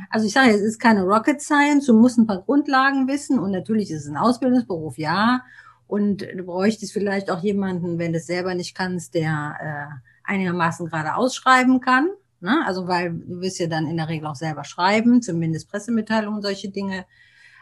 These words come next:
Aber, ähm, theoretisch kannst du auch einfach Themenangebote an die Redaktion machen. Aber auch da musst du eben wissen, wie gehe ich mit Journalisten um, wie adressiere ich die,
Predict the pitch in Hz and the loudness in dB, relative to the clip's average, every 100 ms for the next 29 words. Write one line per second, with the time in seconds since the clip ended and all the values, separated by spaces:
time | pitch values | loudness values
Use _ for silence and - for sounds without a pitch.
0 | _ - 202 196 196 185 185 - 196 190 | _ 2 4 4 0 -2 -4 -2 -4 -2
1 | 190 170 196 185 165 170 214 214 277 247 | -4 0 0 0 -2 0 0 2 -2 2
2 | 240 247 247 226 196 180 214 220 196 254 | 4 4 4 2 2 0 0 -2 -4 -2
3 | 277 269 214 170 175 175 165 165 170 - | 4 4 4 0 -4 -6 -6 -6 -6 -8
4 | 175 170 165 160 - 175 170 165 156 151 | -6 -8 -8 -8 -8 -6 -4 -2 -4 -4
5 | 151 160 156 160 160 160 196 220 - 180 | -6 -4 -4 -2 0 0 -2 -4 -4 -2
6 | 175 185 185 196 175 185 180 180 170 165 | -2 -4 -4 -6 -4 -4 -2 -2 -2 -8
7 | 180 160 160 - - 214 262 220 165 165 | -6 -4 -4 -6 -6 0 2 2 0 -4
8 | 165 165 220 220 208 208 208 196 202 196 | -8 -6 -4 -2 -2 -4 -6 -10 -6 -6